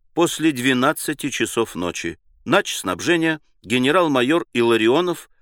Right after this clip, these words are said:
адъютант-поручик Лещинский». Поставлял Фельдман генералу Картузову сало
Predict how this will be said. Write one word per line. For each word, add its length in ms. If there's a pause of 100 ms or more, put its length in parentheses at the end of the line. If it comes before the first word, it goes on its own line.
(140)
адъютант-поручик 1300
Лещинский». 840 (880)
Поставлял 640
Фельдман 480
генералу 580
Картузову 640 (180)
сало 460